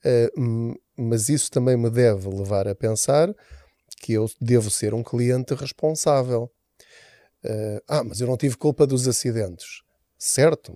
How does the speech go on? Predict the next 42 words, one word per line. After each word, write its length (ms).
mas 160
então 280
aí 120
eu 180
também 300
tenho 280
de 180
ligar 400
ao 100
mediador 680
ou 140
a 60
alguém 420
na 120
seguradora 540
e 20
explicar: 600
"Olha, 200
estes 240
acidentes 540
que 100
eu 80
tive 280
não 240
foram 440
minha 240
culpa, 500
aconteceu 600
isto, 280
aconteceu 500
aquilo." 560
E, 120
se 180
eu 80
quiser 340
mesmo 300
continuar 500
a 40
ser 180
cliente 220
daquela 280
seguradora 540